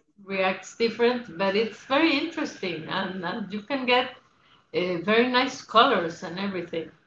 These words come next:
painting on the ground. I, I have tried the, the white ground and the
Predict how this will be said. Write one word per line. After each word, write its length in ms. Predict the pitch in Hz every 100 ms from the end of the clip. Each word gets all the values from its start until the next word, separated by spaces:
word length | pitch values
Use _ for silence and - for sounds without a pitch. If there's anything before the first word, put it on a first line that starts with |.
| _
painting 420 | 202 190 - 196
on 140 | 185 180
the 80 | 180
ground. 380 | 190 185 180 175 -
I, 280 | 226 269 -
I 80 | 233
have 280 | 269 285 -
tried 380 | 285 254 254 202
the, 300 | 190 175 160 _ _ _ _
the 120 | 202 196
white 420 | 185 233 247 -
ground 500 | 214 226 233 240 233
and 220 | 202 175
the 460 | 175 175 175 170